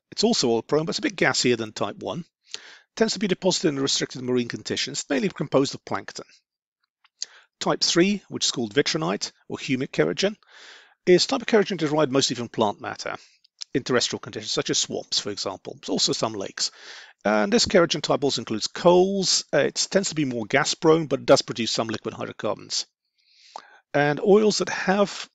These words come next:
some vitrinite as part of the source rock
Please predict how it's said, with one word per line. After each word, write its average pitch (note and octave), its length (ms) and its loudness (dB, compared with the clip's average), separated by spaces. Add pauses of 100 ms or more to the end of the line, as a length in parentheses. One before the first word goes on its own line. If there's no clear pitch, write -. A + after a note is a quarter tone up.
some F3 580 2 (800)
vitrinite D3+ 540 2
as C3 100 -2
part C3 240 -2
of A#2+ 80 -4
the A2+ 60 -4
source - 380 0
rock G2 300 -2